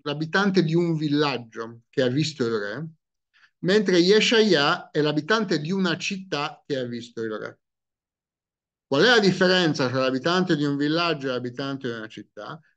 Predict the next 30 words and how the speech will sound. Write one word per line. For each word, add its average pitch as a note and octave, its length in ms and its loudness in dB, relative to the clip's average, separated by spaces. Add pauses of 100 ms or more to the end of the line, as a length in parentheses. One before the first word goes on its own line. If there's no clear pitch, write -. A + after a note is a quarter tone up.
L'abitante A3+ 580 4
della G3+ 240 6
città E3+ 420 -2
è G3 100 0
abituato D#3+ 720 2
a A#2 60 -2
vedere A2+ 380 -4
il G#2+ 120 -6
re, C3+ 320 -10 (380)
mentre G3 320 2
l'abitante D#3+ 600 2
del E3 180 4
villaggio E3 760 -2
non D#3+ 160 -4
lo D#3 80 0
vede D3 220 0
mai D3 500 -4
e - 80 -8
una D#3+ 200 -2
volta C3 360 -6
che A#3+ 140 0
l'ha B3 140 0
visto, C#3 600 -10 (140)
eh, C3+ 240 -6
è C3 400 2
per C#3 140 2
lui C3 260 2
assolutamente C#3+ 840 0
un'esperienza C3+ 640 -4
eccezionale. A#2+ 720 -10